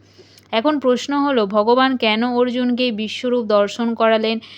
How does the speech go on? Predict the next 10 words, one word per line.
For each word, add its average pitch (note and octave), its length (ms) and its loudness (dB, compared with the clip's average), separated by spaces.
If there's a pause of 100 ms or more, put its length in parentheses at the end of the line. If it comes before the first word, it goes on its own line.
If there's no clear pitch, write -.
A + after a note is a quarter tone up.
(160)
কারণ C4+ 240 4
অর্জুন B3 500 2
ছিলেন C#4 340 0
শ্রীকৃষ্ণের B3+ 600 -4
অন্তরঙ্গ B3 640 0
সখা B3 420 0
এবং A#3+ 260 2
বিশেষ A3 440 -6
জ্ঞানী G#3+ 300 0
পুরুষ। F3+ 420 -6